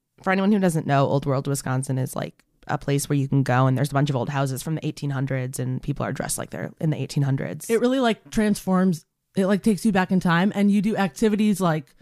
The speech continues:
Speaker 2: washing clothes in one of the, with a washboard and, like,
Speaker 1: Yeah.
Speaker 2: doing all that kind of stuff. It's cool.
Speaker 1: I feel like a lot of states have their own kind of version of that, but
Speaker 2: Do
Speaker 1: ours is
Speaker 2: they?
Speaker 1: the best.
Speaker 2: Ours is the best. They have, like, cool ass candies with scorpions in
Speaker 1: Yeah.
Speaker 2: it.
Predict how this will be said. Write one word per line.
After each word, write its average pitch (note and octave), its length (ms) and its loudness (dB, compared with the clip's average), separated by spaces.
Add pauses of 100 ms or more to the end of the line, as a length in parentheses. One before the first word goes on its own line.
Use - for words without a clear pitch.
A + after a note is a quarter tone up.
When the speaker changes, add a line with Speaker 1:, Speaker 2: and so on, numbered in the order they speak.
Speaker 2:
washing F#3+ 520 2
clothes F#3 680 2
in F3+ 200 2
one F3 260 2
of E3+ 80 2
the, D#3 340 2
with E3+ 200 -2 (120)
a E3 80 -2
washboard D3 760 -2
and, E3 80 4
like, D#3 60 4
Speaker 1:
Yeah. C3+ 180 0
Speaker 2:
doing F3+ 240 4
all D#3 100 2
that D3 180 0
kind D#3+ 200 0
of D#3 40 -4
stuff. D3 280 -6
It's - 120 -8
cool. D3+ 400 -10
Speaker 1:
I - 80 0
feel B3+ 120 2
like C#4 80 -4
a A3 40 0
lot D#3 140 4
of E3 60 2
states - 260 -6
have D3 120 0
their C#3 100 -2
own C3+ 100 -2
kind C#3 140 0
of B2+ 60 -4
version C3+ 260 -2
of C3+ 60 0
that, C3 220 -4
but - 240 -8 (240)
Speaker 2:
Do F#3 60 2
Speaker 1:
ours F3+ 160 4
is G3+ 120 2
Speaker 2:
they? C4 120 0
Speaker 1:
the C4+ 60 -4
best. D3+ 560 0
Speaker 2:
Ours B3 160 4
is C4 80 2
the A3+ 80 0
best. F3+ 320 2
They G3+ 80 2
have, G#3 120 2
like, F#3+ 200 -2
cool G3 240 2
ass F3+ 180 2
candies G3+ 380 2
with F#3 240 -4
scorpions D#3 600 0
in F3 140 4
Speaker 1:
Yeah. D3+ 80 0
Speaker 2:
it. - 60 -12